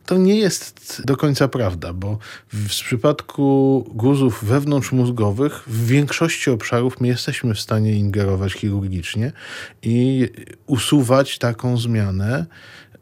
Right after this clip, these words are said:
Natomiast niestety w przypadku na, chociażby glejaka, czyli takiego przykładowego, można powiedzieć, archetypicznego guza złośliwego mózgu,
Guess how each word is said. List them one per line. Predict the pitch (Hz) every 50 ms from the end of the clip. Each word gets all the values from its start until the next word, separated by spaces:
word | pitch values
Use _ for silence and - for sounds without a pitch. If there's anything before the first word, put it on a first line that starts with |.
| - - 117
Natomiast | 120 120 123 120 104 - 143 151 151 147 131 120 - - - - - - 110
niestety | 123 123 127 117 - - - 156 156 156 - 131
w | -
przypadku | - - 123 - 131 131 127 - - - 131 123
na, | 120 117 110 - - - - - -
chociażby | - - 104 123 127 120 123 123 117
glejaka, | 104 117 123 123 127 113 98 - - - 85
czyli | - - - 85
takiego | - - - 95 - - - - - 110 101 113 107
przykładowego, | - - 110 104 - 120 - 107 113 107 120 127 117 104 107 104 101 95 - - - - - - _ _ _ -
można | 101 92 104 101
powiedzieć, | 95 - 110 104 101 113
archetypicznego | 107 107 101 120 110 - 113 107 - 113 104 - 131 131 127 110 92 101 98
guza | 98 110 110 101 104 101 95 95 92
złośliwego | 87 - 110 120 113 - - 123 113 107 113 110 95 98 104 104
mózgu, | 104 95 90 - - - - 123 165